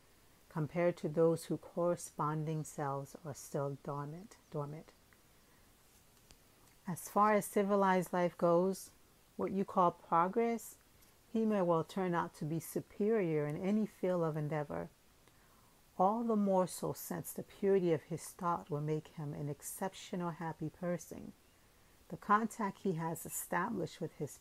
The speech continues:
plants will allow him to constantly take in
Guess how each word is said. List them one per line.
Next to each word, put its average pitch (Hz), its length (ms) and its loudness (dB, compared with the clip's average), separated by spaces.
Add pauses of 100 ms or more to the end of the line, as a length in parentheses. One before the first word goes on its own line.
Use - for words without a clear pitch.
plants 180 760 -6
will 160 300 -4
allow 165 380 4
him 160 320 -6 (500)
to - 240 -12
constantly 190 840 -2 (220)
take 185 260 -2
in 165 340 -2